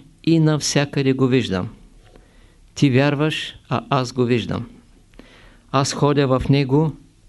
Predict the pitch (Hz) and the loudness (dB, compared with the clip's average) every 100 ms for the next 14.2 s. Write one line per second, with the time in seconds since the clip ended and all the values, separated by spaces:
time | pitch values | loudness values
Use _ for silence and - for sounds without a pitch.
0 | - 151 135 127 127 - 156 156 151 143 | 0 0 2 -2 -2 -4 -4 -4 -6 -4
1 | 147 - 131 131 127 123 123 127 120 110 | -6 -4 -4 -2 -4 -6 -6 -4 -4 -6
2 | - - - - - - - _ - - | -10 -14 -20 -20 -20 -20 -20 _ -20 -20
3 | - - _ _ _ _ - - 123 120 | -20 -20 _ _ _ _ -20 -4 0 4
4 | 123 147 151 151 147 147 143 - 120 117 | 4 4 2 0 -2 -2 -2 -4 -6 -4
5 | 123 123 123 110 113 113 113 123 127 139 | -2 -2 -4 -4 -2 0 0 0 0 -4
6 | - - _ - 131 135 135 131 127 123 | -8 -20 _ -2 0 2 0 0 -2 -2
7 | 120 131 127 120 110 - - - _ _ | -4 -4 -4 -4 -6 -8 -12 -18 _ _
8 | _ _ _ - - _ - - - _ | _ _ _ -20 -20 _ -20 -20 -20 _
9 | _ - - - - _ _ - - 135 | _ -20 -20 -20 -20 _ _ -10 -4 0
10 | 139 143 143 151 - - - 143 113 104 | 2 2 0 -4 -8 -20 -6 -2 -2 -2
11 | 120 120 117 117 117 117 123 - - - | -2 -2 -6 -6 -10 -12 -10 -12 -14 -20
12 | - _ _ - _ - _ _ _ - | -20 _ _ -20 _ -20 _ _ _ -6
13 | 110 120 120 143 143 147 135 147 143 139 | -4 -2 -2 -2 0 -2 0 -2 -2 -2
14 | 147 143 | -4 -6